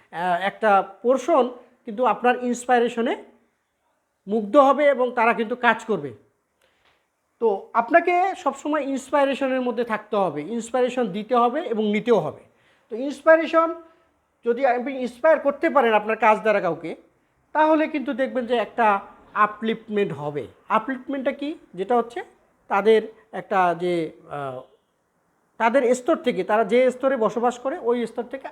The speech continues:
আরেকটা উপরের ধাপে তাদের চিন্তাটা গ্রো করবে। তো আমাদের এই ইন্সপিরেশন এবং আপলিফটমেন্টটা ধরে রাখতে হবে, তাহলে কিন্তু এই ওভারঅল যে আমরা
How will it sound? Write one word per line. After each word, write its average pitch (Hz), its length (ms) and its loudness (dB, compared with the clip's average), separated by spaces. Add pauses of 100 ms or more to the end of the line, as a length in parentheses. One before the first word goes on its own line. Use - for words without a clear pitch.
আরেকটা 214 560 -2 (260)
উপরের 233 380 2
ধাপে 208 200 -2
তাদের 196 280 -2
চিন্তাটা 190 420 0 (480)
গ্রো 233 200 4
করবে। 143 280 -4 (360)
তো 240 60 -6
আমাদের 285 380 2
এই 269 380 2 (120)
ইন্সপিরেশন 339 720 2
এবং 302 280 -4
আপলিফটমেন্টটা 262 880 0 (400)
ধরে 233 200 4
রাখতে 226 260 2
হবে, 135 260 -8 (260)
তাহলে 269 300 4
কিন্তু 285 420 -8 (220)
এই 220 380 0
ওভারঅল 302 560 6
যে 254 260 -4 (260)
আমরা 220 500 2